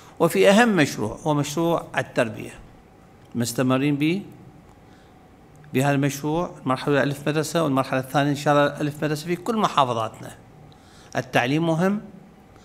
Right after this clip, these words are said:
ورقي المجتمعات يعتمد على التعليم. الاتفاقية الصينية الحمد لله شكرا نفذنا مئة جزء، الخاص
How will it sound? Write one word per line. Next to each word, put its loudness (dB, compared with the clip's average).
ورقي 4
المجتمعات 2
يعتمد -4
على 0
التعليم. -4
الاتفاقية 0
الصينية -2
الحمد -4
لله 2
شكرا -8
نفذنا -2
مئة -4
جزء، -4
الخاص 2